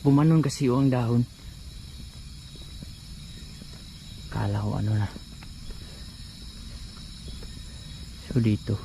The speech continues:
kung meron mang magpaparamdam. Grabe, guys. Matayo yung balahibo ko dito. Dito banda. Kung nandito man kayo, ah, huwag kayong magalit sa akin, ha.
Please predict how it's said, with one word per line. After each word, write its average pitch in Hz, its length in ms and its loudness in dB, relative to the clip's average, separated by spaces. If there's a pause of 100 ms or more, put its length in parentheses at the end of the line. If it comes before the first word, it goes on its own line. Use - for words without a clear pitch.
(160)
kung 104 160 6
meron 104 240 6
mang 101 240 4
magpaparamdam. 98 800 0 (1040)
Grabe, 98 400 0
guys. - 400 -2 (240)
Matayo 104 480 0
yung 104 80 2
balahibo 104 560 0
ko - 80 -6
dito. 110 400 0 (1300)
Dito 123 160 -2
banda. 117 480 6 (3500)
Kung 117 80 4
nandito 135 400 8
man 135 160 8
kayo, 135 320 8
ah, 131 80 8
huwag 123 160 6
kayong 135 240 8
magalit 127 400 6
sa 120 160 4
akin, 117 240 8
ha. 156 80 8